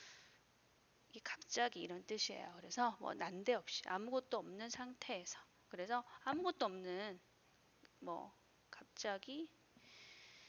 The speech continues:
어딘가에서 어쨌든 아무것도 없는 상태에서 아이디어를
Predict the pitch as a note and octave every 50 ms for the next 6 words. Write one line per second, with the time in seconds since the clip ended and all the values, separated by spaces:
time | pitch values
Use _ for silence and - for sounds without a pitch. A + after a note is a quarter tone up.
0 | - - - - - - - - - - - - - - - - - - - -
1 | - - - - - - F3 E3+ - F#3 F3 F3+ E3 D#3+ D#3 - - C#4 C#4+ -
2 | - - - - - - - - - - - G3+ A3+ A#3+ - A#3+ A#3 - - -
3 | - - - A3+ G#3+ G3 F3+ F#3 G#3 G3+ B3 A#3 A#3 A#3 - A#3+ F#3 D#3+ E3 -
4 | - - - - - - - - - - - - - - - - - - - -
5 | - - - - F#3+ F#3+ G3 G3+ F#3+ G#3 F#3+ F3+ F3+ A3+ C4+ D#4 E4+ F#4+